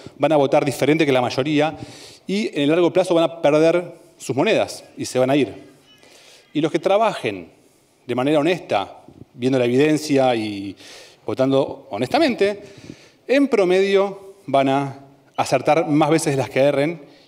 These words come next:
y, eh, van a ganar dinero. En el medio, esto produce un sistema de resolución de disputas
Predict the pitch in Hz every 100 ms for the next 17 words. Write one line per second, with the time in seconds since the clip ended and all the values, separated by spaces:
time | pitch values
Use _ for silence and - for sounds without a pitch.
0 | - 143 143 139 - - - 120 117 117
1 | 117 - 120 117 117 113 110 98 - -
2 | _ _ - - - - - _ _ -
3 | 285 220 175 233 147 117 117 160 143 -
4 | - _ - 156 175 135 131 135 139 131
5 | 113 139 135 120 123 - - 107 113 143
6 | 135 120 - 151 131 147 -